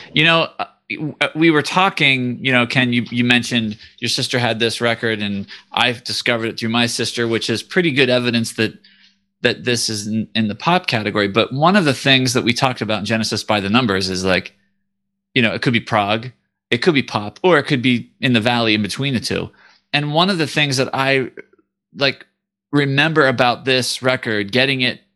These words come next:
and listening to it, and I was getting into it around the same time that I got to go see Peter Gabriel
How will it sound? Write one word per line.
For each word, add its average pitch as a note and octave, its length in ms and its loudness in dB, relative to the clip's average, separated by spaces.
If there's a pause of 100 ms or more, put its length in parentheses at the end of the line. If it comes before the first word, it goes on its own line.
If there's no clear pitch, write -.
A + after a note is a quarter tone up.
(180)
and A2 420 0
listening C3 360 2
to A2 240 4
it, A2 200 2 (560)
and C3+ 140 0
I C3 80 0
was B2 380 -6 (320)
getting D#3 320 2
into D#3 300 0
it C3 100 2
around C#3 240 0
the C#3 60 -2
same C3+ 260 -2
time B2+ 200 -2
that A#2+ 120 2
I A#2 80 2
got A#2+ 160 0
to A#2+ 80 -8
go A#2 100 0
see C3+ 320 0
Peter A#2 240 -4
Gabriel G2+ 680 0